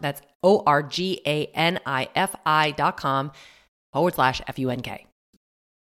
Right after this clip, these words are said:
Are you trying to get healthier? Maybe you want to eat better or move your body more, but you struggle with willpower, productivity, or focus. If so, I've got you. My brand new sponsor, Neurohacker, combines twenty-eight of their most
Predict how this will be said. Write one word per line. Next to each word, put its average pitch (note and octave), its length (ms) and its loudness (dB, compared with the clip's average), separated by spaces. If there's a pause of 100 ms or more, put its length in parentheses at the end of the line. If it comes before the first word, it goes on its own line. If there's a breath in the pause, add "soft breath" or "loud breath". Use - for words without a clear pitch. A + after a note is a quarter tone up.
(100)
Are G3+ 120 2
you A3+ 160 2
trying F#3+ 420 0
to - 100 -10
get - 180 -2
healthier? D3 500 -2
Maybe D3+ 240 -4
you D#3+ 180 -6
want C#3+ 280 -6
to - 180 -8 (100)
eat B3+ 200 -4
better B2 420 -6
or D#3 400 0 (140)
move G#3 280 0
your G#3+ 140 2
body F3+ 500 -2
more, B2+ 420 -6 (320 loud breath)
but F#3+ 120 -4
you F#3+ 100 -6
struggle G#3 520 2
with E3 200 -4
willpower, D3 600 0 (100)
productivity, E3 840 -2
or C#3+ 320 0
focus. - 580 -8 (280)
If B3 160 2
so, G#3 500 6 (140)
I've D3+ 220 -6
got C#3+ 380 -2
you. - 260 -12
My E3+ 180 -2
brand A#3+ 520 2
new G3 160 2
sponsor, F3 640 0 (120)
Neurohacker, D3+ 840 0
combines D#3 400 -4
twenty-eight A3 640 0
of D3 100 -12
their D3+ 220 0
most D3 320 -4